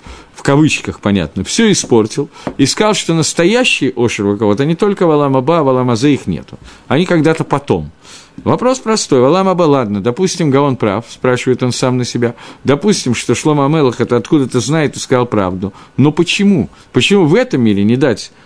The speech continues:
цадику ошер и кавод, чтобы у него был не только в будущем мире, но и в этом мире,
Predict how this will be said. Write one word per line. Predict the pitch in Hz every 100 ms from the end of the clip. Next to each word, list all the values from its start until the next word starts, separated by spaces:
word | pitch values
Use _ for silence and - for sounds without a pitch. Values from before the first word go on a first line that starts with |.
| _
цадику | - 226 196 - 107
ошер | 180 - 185
и |
кавод, | 175 175 180 - - -
чтобы | - 151
у | 185
него | 202
был | 190 190
не | 208
только | 262 240 160
в | 113
будущем | 104 92 - 101
мире, | 127
но | 170 202
и | 202
в |
этом | 190 175 143
мире, | 117 -